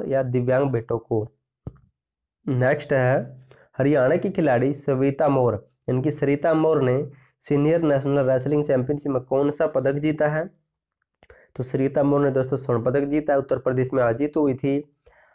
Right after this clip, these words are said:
और इसमें हरियाणा की टीम ने कुल चौबीस मेडल जीते हैं। संगी-, संगीता फोगाट, सत्याव्रत और निशा दहिया ने स्वर्ण पदक, जबकि गीता फोगाट ने रजत और दिव्या काकरान ने कांस्य पदक जीता है।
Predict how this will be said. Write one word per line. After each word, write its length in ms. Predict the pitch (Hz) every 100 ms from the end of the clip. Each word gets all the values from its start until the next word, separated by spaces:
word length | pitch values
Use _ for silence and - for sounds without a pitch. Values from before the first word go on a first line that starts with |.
| _ -
और 140 | 131
इसमें 260 | 139 147 143
हरियाणा 320 | 143 135 135
की 100 | 151
टीम 260 | 147 151 143
ने 120 | 139
कुल 240 | 139 143
चौबीस 440 | 139 147 139 147 143
मेडल 320 | 127 131 139
जीते 320 | 127 127 127
हैं। 280 | 127 117 113 _ _ _
संगी-, 460 | 143 135 135 135
संगीता 440 | - 135 135 135 131
फोगाट, 560 | - 123 127 131 131
सत्याव्रत 640 | 127 135 - 131 123 135 131
और 120 | 131
निशा 320 | 131 135 131
दहिया 320 | 131 123 127 127
ने 120 | 120
स्वर्ण 220 | 123 120
पदक, 480 | 135 135 151 - - _ _ - - _
जबकि 260 | 131 131 131
गीता 380 | 131 135 147 139
फोगाट 340 | 135 131 127
ने 160 | 127 117
रजत 360 | 117 135 139 -
और 160 | 131
दिव्या 400 | 123 131 127 139
काकरान 480 | 139 123 120 127 127
ने 100 | 127
कांस्य 320 | 127 123 -
पदक 240 | - 127 143
जीता 380 | 139 123 123
है। 340 | 120 120 101